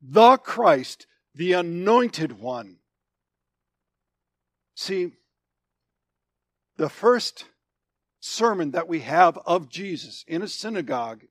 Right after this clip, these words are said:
he chose Isaiah sixty-one. And he says, said, "The Spirit of the Lord is upon me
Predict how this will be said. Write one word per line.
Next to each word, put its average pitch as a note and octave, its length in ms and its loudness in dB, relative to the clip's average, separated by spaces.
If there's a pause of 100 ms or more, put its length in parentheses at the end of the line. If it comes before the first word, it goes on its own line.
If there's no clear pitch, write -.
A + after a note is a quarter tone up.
(1000)
he F3+ 160 -6
chose G3+ 500 -2
Isaiah E3 580 0
sixty-one. E3 880 -6 (1120)
And E3 140 -6
he F3 80 0
says, F3 560 -2 (680)
said, E3 420 -2 (440)
"The D#3 100 -4
Spirit G#3+ 560 -2
of G#3+ 80 -14
the G#3+ 100 -2
Lord F#3 340 -2
is - 240 -12
upon F3 500 -4
me G#2 260 -14